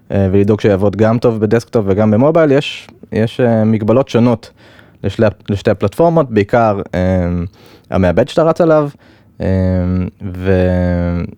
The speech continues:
וגם תנאי רשת, אה, שלא מאפשרים לקחת את האתר הדסקטופי של פייסבוק ופשוט לדחוס אותו למסך קטן.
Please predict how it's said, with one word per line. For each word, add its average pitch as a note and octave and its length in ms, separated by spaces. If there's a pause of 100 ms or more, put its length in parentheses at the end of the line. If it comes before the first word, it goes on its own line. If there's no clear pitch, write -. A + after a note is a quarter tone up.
(140)
וגם G2+ 300
תנאי C3 240
רשת, D#3+ 540
אה, G#2+ 240
שלא B2 220
מאפשרים C3 440
לקחת B2 260
את A2+ 100
האתר A2+ 400
הדסקטופי G#2 720
של G#2 120
פייסבוק A2+ 420
ופשוט G2 460
לדחוס G2+ 400
אותו G#2 140
למסך G2 360
קטן. E3+ 380